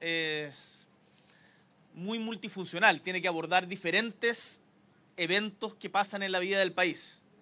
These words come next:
Y la situación institucional que se está viviendo en nuestro país con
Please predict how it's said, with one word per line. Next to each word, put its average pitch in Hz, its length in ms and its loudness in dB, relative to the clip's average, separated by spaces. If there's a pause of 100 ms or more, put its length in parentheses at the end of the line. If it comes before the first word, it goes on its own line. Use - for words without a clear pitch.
(640)
Y 170 420 4
la 165 100 -2
situación 175 400 -4
institucional 202 680 -2
que 208 120 -10
se 190 100 -14
está 190 160 -6
viviendo 175 680 -4
en 156 100 -10
nuestro 156 240 -10
país 160 220 0
con 180 460 -4